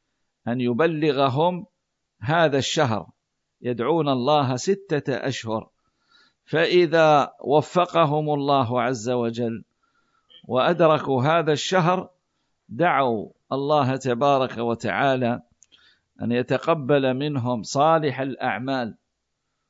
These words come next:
ويستمرون في هذا الدعاء حتى بعد انقضاء أيام وليالي هذا الشهر، يدعونه ستة أشهر أخرى أن يتقبل منهم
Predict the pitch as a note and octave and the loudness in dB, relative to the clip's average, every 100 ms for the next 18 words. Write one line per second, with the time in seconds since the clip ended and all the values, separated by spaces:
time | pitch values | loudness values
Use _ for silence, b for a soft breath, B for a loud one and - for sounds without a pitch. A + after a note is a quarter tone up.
0 | _ - B2+ B2 C#3+ C#3 C#3+ C3+ F3 F3 | _ -6 -4 -4 -4 -2 -2 0 0 2
1 | D#3+ B2+ D#3 C#3+ C#3 E3 D#3+ D3+ D3 D3 | 2 0 0 2 4 4 2 2 4 4
2 | D#3 E3+ D3 - _ _ _ _ _ _ | 6 4 4 -4 _ _ _ _ _ _
3 | _ _ _ _ - F#3 F#3 F#3+ F3 D#3 | _ _ _ _ -4 -4 -2 4 4 6
4 | D#3+ C#3+ D#3 D3+ D3 D3 D3 D3 A2 C#3+ | 4 2 -2 -2 0 2 6 4 4 0
5 | C#3 - _ _ _ _ _ _ _ _ | -2 -4 _ _ _ _ _ _ _ _
6 | - C#3+ C3+ E3 E3+ D3+ C#3+ C#3 C3+ C3 | -2 0 2 4 4 4 2 2 4 6
7 | D#3 D#3 C3+ B2+ A2+ C3 A#2 A2+ - C#3+ | 6 6 4 2 2 2 2 -2 0 0
8 | A2+ G2+ _ _ _ _ _ _ _ _ | 0 -2 _ _ _ _ _ _ _ _
9 | A2 B2+ A2+ D3 F#3 E3 D3+ A#2+ C#3+ C#3+ | -2 0 2 4 4 4 2 2 0 -2
10 | - F3 - D3+ C#3+ C#3 - E3+ - C#3 | 0 -4 -2 -4 -2 -2 -2 -4 -2 -2
11 | C#3+ C#3+ - - C3+ B2+ A#2 - _ _ | 0 -2 -2 -4 0 2 2 -2 _ _
12 | _ _ _ _ - E3 D3+ B2+ C3 C#3+ | _ _ _ _ -6 0 0 2 0 0
13 | C#3 A2 B2+ B2 A#2 C#3+ G3 D3+ C#3 A2+ | -2 0 0 2 0 0 0 0 0 0